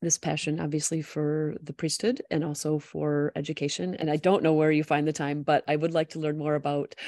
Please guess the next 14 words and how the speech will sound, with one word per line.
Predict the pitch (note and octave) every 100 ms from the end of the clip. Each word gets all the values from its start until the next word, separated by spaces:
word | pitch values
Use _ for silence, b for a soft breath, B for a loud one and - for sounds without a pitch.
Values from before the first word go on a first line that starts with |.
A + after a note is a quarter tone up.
| C4 -
um, | D3 C#3+ -
some | D#3+ D3+
of |
these | D3+ -
things. | D3 D3
So | D#3 D3+
help | G3 -
us | F#3
understand | E3+ D#3 - D#3 D3
what | C3+
higher | - C#3+ C3+
powered | - - -
learning | - - -
is. | - -